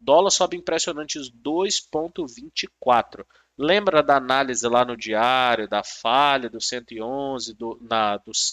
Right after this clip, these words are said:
do cento e onze do pivô e tal? Inclusive, tem uma aluna lá, Luciana, no grupo fechado,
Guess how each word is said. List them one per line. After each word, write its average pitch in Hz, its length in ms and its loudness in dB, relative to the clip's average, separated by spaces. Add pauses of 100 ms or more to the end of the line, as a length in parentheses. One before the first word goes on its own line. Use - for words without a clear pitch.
do 107 360 -20
cento - 360 -10
e 120 80 -12
onze 117 180 -12
do 113 80 -18
pivô 117 800 -12 (380)
e 110 120 -12
tal? 131 320 2
Inclusive, 127 680 -10
tem 135 160 -4
uma 127 100 0
aluna 123 340 -2
lá, 120 120 4
Luciana, 131 840 0
no 131 120 -8
grupo 127 240 -8
fechado, 127 440 0